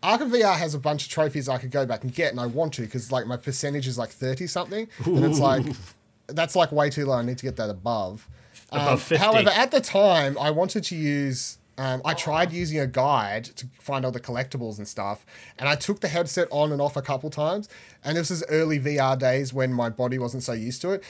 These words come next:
Speaker 1: and I was just making myself feel sick, like,
Speaker 2: <laughs>
Speaker 1: taking it in and out, in and out. My body's a lot more used to V R now, and it's not making me feel really fucking nauseous pulling the headset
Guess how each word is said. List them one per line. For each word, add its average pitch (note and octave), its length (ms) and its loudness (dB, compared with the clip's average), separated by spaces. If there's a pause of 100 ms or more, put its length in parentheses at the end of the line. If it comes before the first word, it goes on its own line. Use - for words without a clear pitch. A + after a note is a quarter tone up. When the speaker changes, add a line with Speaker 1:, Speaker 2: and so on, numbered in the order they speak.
(140)
Speaker 1:
and B2+ 120 -2
I - 20 0
was C3+ 100 0
just C#3 140 -4
making B2+ 220 -4
myself A2+ 320 -4
feel G#2+ 160 -8
sick, - 500 -8
like, A2 160 -6
Speaker 2:
<laughs> - 40 -6
Speaker 1:
taking B2+ 300 4
it C3 140 -4
in D3+ 280 2
and C3+ 100 -4
out, C3+ 300 -4
in C#3+ 180 -2
and B2+ 100 -2
out. C3 180 -6 (340)
My F3 140 8
body's G#3 300 6
a F#3 60 6
lot F3 160 6
more D3 140 2
used F3+ 320 0
to D#3+ 80 -2
V B2+ 180 0
R A#2 160 0
now, A2+ 420 -4
and C#3+ 280 2
it's C#3 180 -6
not D3 240 2
making C#3+ 300 -2
me C#3 80 -2
feel C3 500 -4 (100)
really C3 400 -4
fucking C3 380 -4
nauseous B2 680 -6
pulling C3 240 -4
the A2 80 -10
headset A#2 460 -8